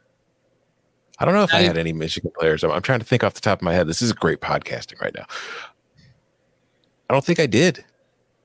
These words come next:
Speaker 1: I feel like that's more of a u-, I know I had, I had a few offensive players on there. I know Olu was on there. I know Corum was on there.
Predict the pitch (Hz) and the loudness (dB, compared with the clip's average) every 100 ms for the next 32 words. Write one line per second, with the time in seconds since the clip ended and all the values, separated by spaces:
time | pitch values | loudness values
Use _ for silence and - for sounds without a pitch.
0 | _ _ - - 156 147 143 135 135 127 | _ _ -10 -2 2 4 4 2 4 4
1 | 110 101 107 98 123 143 131 120 - 104 | 6 4 4 4 6 6 6 2 2 2
2 | 113 - 107 67 113 - 247 - 95 80 | 2 2 4 6 4 4 0 2 2 2
3 | 80 90 - _ _ _ _ _ _ _ | 2 -4 -10 _ _ _ _ _ _ _
4 | _ _ _ _ 90 76 71 73 95 - | _ _ _ _ -6 -2 0 -2 -6 -12
5 | - 76 82 58 98 139 92 - 76 80 | -8 -2 0 2 4 4 2 0 -2 -2
6 | 92 107 _ - 160 - - 180 220 - | -4 -6 _ -10 -8 -6 -2 2 2 0
7 | 131 135 147 170 117 117 | -4 -4 -2 -2 -2 -6